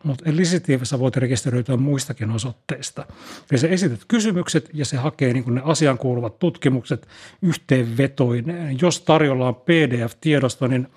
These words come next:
tarjotaan myös linkki siihen. Tää luonnollisen kielen käsittely antaa siis sen tyyppisen edun, että, että vaikka se kysymys ei osuisi tarkalleen niihin avainsanoihin, se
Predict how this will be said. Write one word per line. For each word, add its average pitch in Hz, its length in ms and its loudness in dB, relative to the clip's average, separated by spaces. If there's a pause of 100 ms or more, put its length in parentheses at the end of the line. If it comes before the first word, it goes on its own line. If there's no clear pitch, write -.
(360)
tarjotaan 139 400 4
myös 131 240 2
linkki 123 500 0
siihen. 131 500 -2 (480)
Tää 151 140 6
luonnollisen 147 580 2 (160)
kielen 139 300 2
käsittely 151 480 -2 (100)
antaa 143 360 -2
siis 127 220 -8
sen 165 220 2
tyyppisen 127 480 -2
edun, 147 320 0
että, - 380 -4 (420)
että - 180 -18
vaikka 185 280 2
se 135 180 -4
kysymys 175 440 0
ei 147 160 -2
osuisi 143 420 -2
tarkalleen 127 680 2
niihin 131 240 2
avainsanoihin, 131 1040 -2 (320)
se - 140 -2